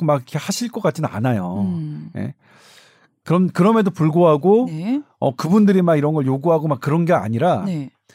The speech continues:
Speaker 1: 우리가 어쨌든 접종을 계속 권장하려면 이런
Speaker 2: 음.
Speaker 1: 부분까지도 좀 폭넓게
Speaker 2: 음.
Speaker 1: 어떻게 보상해주는 그런 방안. 이거 제가 제안한 게 아니라 대한의사협회가
Speaker 2: 음.
Speaker 1: 제안한 바인데
Speaker 2: 네.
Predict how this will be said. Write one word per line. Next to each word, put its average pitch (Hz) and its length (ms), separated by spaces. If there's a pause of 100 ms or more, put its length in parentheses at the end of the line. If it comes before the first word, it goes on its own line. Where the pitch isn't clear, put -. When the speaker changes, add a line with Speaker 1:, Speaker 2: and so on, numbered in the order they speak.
(360)
Speaker 1:
우리가 208 200
어쨌든 190 320
접종을 208 380
계속 151 180
권장하려면 147 840
이런 185 220
Speaker 2:
음. - 40
Speaker 1:
부분까지도 185 500
좀 180 160
폭넓게 220 920 (440)
Speaker 2:
음. 185 220
Speaker 1:
어떻게 165 260
보상해주는 160 680 (320)
그런 202 300
방안. 131 260
이거 185 220 (160)
제가 151 340
제안한 151 460
게 165 80
아니라 139 200
대한의사협회가 147 680
Speaker 2:
음. - 20
Speaker 1:
제안한 123 520
바인데 107 640
Speaker 2:
네. 160 180